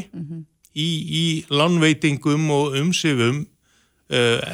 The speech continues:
Speaker 2: eftir tólf mánuði, sem þýðir að þeir búa, byrja strax að búa sig undir þá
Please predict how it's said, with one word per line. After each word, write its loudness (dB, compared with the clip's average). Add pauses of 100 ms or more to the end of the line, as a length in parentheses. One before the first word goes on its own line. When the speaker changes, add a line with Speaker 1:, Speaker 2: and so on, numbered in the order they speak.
(140)
Speaker 2:
eftir 0
tólf 4
mánuði, 2
sem -2
þýðir 0
að 0
þeir -10
búa, 0
byrja 0
strax -6
að -6
búa -2
sig 0
undir -2
þá -2